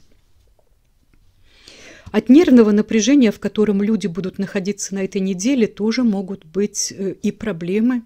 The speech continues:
со здоровьем. Это могут быть и спазмы сосудов, и головокружение, головные боли, резкое повышение давления, даже нервный тик. Или же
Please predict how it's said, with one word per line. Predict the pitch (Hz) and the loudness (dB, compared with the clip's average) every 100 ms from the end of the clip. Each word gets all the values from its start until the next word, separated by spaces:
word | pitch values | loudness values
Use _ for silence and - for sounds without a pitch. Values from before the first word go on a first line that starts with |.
| _ | _
со | - 190 | -10 -8
здоровьем. | 165 180 185 170 165 160 165 - - - - - | -8 -8 -8 -8 -8 -10 -14 -20 -20 -20 -20 -10
Это | 202 240 | -2 4
могут | 226 262 240 | 4 4 0
быть | 196 233 226 - | 0 -2 -2 -6
и | |
спазмы | 202 - - 185 180 214 240 - | -6 -6 -6 -6 -2 0 0 -4
сосудов, | - - 226 - 233 214 220 - - | -10 -6 -4 -2 -4 -2 -4 -6 -12
и | 170 170 165 | -8 -6 -8
головокружение, | 156 185 175 180 - 170 160 170 196 226 233 220 208 | -8 -6 -6 -8 -10 -10 -6 -2 2 4 2 0 -6
головные | - 160 160 170 156 147 | -12 -10 -8 -6 -4 -4
боли, | 135 185 226 220 208 _ _ - - - - | -6 0 0 0 -4 _ _ -20 -20 -20 -10
резкое | 170 208 226 - 202 | -2 2 2 0 -10
повышение | - 165 170 - 196 185 170 156 - _ _ | -8 -8 -6 -4 -2 -2 -4 -8 -14 _ _
давления, | 156 170 165 180 226 233 233 214 _ _ _ - _ - | -6 -4 -2 2 4 4 0 -4 _ _ _ -20 _ -2
даже | 233 220 226 | 0 4 6
нервный | 226 233 208 196 | 6 4 0 -6
тик. | 190 - 175 - _ _ - - - - - - _ | -6 -8 -10 -14 _ _ -20 -20 -20 -20 -20 -20 _
Или | 202 254 285 | 0 2 2
же | 247 226 208 | 4 2 2